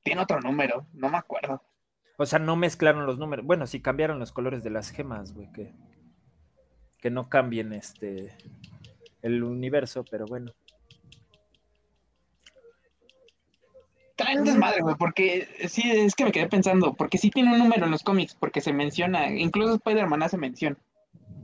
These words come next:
Speaker 1: Y después, y cuando se menciona, le dan un número al universo, y creo que incluso en el Spider-Verse está como ahí un-,
Speaker 2: Eh,
Speaker 1: una notita
Speaker 2: el
Speaker 1: de que existe.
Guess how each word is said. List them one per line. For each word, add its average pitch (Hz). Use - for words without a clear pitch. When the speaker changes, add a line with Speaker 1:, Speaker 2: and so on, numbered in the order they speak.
Speaker 1:
Y 131
después, 135
y 131
cuando 127
se 143
menciona, 160
le 147
dan 131
un 139
número 139
al 120
universo, 131
y 123
creo 131
que 151
incluso 147
en 151
el 120
Spider-Verse 185
está 139
como 131
ahí 131
un-, 127
Speaker 2:
Eh, 160
Speaker 1:
una 135
notita 135
Speaker 2:
el 127
Speaker 1:
de 107
que -
existe. -